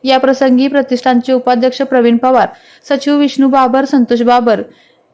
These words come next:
विपिन पवार, बापू वाघ, प्रशांत गुजर, सर्व शिक्षक स्टाफ यांच्यासह उडतरे, सर्जापूर, खडकी, विरमाडे, कळंबे गावातील ग्रामस्थ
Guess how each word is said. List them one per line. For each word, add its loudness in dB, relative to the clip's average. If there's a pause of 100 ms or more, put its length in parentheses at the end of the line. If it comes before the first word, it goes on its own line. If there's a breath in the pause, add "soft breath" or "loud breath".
(200)
विपिन 0
पवार, 2
बापू 0
वाघ, 2
प्रशांत -2
गुजर, 0
सर्व -2
शिक्षक -6
स्टाफ -4
यांच्यासह 0
उडतरे, 0
सर्जापूर, -2
खडकी, -4 (400 loud breath)
विरमाडे, 2
कळंबे 2
गावातील 0
ग्रामस्थ 0